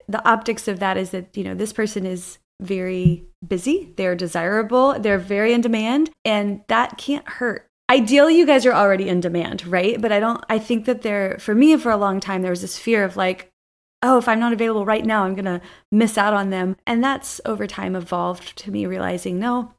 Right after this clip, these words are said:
I actually am busy. I actually don't have time for them. And there's nothing wrong with them seeing that I'm busy. Uh, and then I have other clients. And once I switched that, like, it didn't change people's willingness to wait. You do have to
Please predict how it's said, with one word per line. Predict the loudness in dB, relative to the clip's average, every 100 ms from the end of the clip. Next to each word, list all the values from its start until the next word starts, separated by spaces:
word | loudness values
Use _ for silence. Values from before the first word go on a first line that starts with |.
| -6
I | 0 2
actually | 2 0 0
am | 0 2
busy. | 0 0
I | 0
actually | 0 -2 -2 0
don't | 0 0
have | -4
time | -4 -6 -4
for | -6
them. | -6 -6 -6 -4
And | -2 -2 -4
there's | -6
nothing | -6 -6
wrong | -4 -2 -2
with | -4 -6
them | -6 -4 -6 -8 -12
seeing | -2 0 2 0
that | 0
I'm | 0
busy. | 2 0 -2 -6 -10 -6
Uh, | -2 0
and | 0 0
then |
I | 0
have | 0 -2
other | -4
clients. | -6 -6 -4 -4 -6 -12 -8
And | -6 -4 -4 -6
once | -6 -6 -6 -6
I | -6
switched | -6 -6 -6 -2
that, | -2 -2
like, | -4 -2
it |
didn't | -2 -2 -4
change | -10 -6 -2 -2 -2 -4 -6 -8 -12 -16 _ -10
people's | -8 -6 -6
willingness | -4 -4 -4 -4
to | -6 -4
wait. | -2 -4 -2
You | 0 0
do | 0 2 4 2
have | 2 0 -2 -2
to | -6 -6